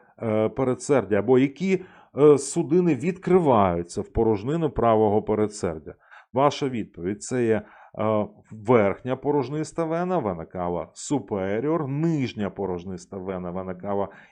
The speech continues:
inferior, це є вінцевий синус, і обов'язково не забудьте вказати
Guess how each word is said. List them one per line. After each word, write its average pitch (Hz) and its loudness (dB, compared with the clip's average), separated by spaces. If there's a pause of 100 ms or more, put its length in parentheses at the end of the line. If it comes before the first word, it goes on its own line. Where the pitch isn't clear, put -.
(120)
inferior, 127 -2
це 156 -4
є 147 -2
вінцевий 127 -2 (220)
синус, 190 -2 (220)
і 202 -2
обов'язково 151 2
не 120 -4
забудьте 104 -4
вказати 151 -4